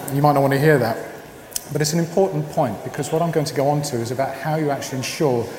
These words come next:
that your address details are correct. A website is a complement. It's not the main thing for local. So if we're looking from Google's point of view,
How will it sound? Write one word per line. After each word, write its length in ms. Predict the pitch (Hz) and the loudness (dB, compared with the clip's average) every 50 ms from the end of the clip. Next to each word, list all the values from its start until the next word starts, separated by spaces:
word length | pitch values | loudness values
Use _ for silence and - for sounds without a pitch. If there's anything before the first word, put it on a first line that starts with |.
| - - - - - - | -12 -14 -14 -14 -6 -4
that 120 | 131 123 147 | -4 0 4
your 220 | 156 156 156 147 | 4 6 6 6
address 380 | 139 147 - 143 135 135 - - | 4 4 2 2 2 0 -2 0
details 480 | - 131 123 123 - 135 123 117 127 | 0 0 0 0 0 -2 -2 0 0
are 100 | 123 117 | -2 -2
correct. 560 | - - - 123 120 123 117 - - - - - - - - - - | -2 -4 -4 -2 -2 -2 -2 -2 -4 -8 -8 -10 -10 -14 -14 -10 -8
A 40 | - | 0
website 520 | 127 147 165 160 - - 156 151 151 - 131 | 4 4 4 4 2 2 2 2 2 0 -2
is 80 | 123 | -4
a 60 | 135 | -4
complement. 680 | 131 - - 151 139 135 - 110 101 92 92 95 - - 110 | -6 -2 -2 -2 -2 -2 -4 -6 -6 -6 -6 -6 -8 -10 -8
It's 160 | 113 - - | -8 -6 -2
not 180 | 147 139 131 - | -2 -2 -2 -4
the 80 | - 131 | -4 -4
main 220 | 135 131 127 123 | -2 -2 -2 -4
thing 180 | 117 - 123 120 | -4 -6 -6 -6
for 160 | - - 120 | -4 -4 -2
local. 400 | 120 120 117 - - 101 110 110 - - - - - - - - - - - - - - - - - - - - - - - - - - - - - - - - - | -2 -2 -2 -4 -6 -10 -10 -10 -12 -16 -16 -16 -16 -16 -16 -18 -18 -18 -18 -18 -18 -18 -20 -20 -20 -20 -20 -20 -16 -14 -14 -14 -14 -18 -20 -20 -20 -20 -20 -16 -2
So 120 | - 180 | 0 2
if 100 | 175 175 | 2 4
we're 80 | 247 220 | 4 4
looking 280 | 208 202 - 196 180 | 4 4 2 0 0
from 420 | - - 180 175 170 165 156 160 147 | 4 4 4 4 4 2 -2 0 4
Google's 300 | 180 202 202 190 185 185 | 4 6 6 4 2 4
point 260 | - 160 143 143 139 | 4 2 2 4 2
of 60 | 120 | 2
view, 280 | 131 131 127 127 127 | 2 2 2 2 0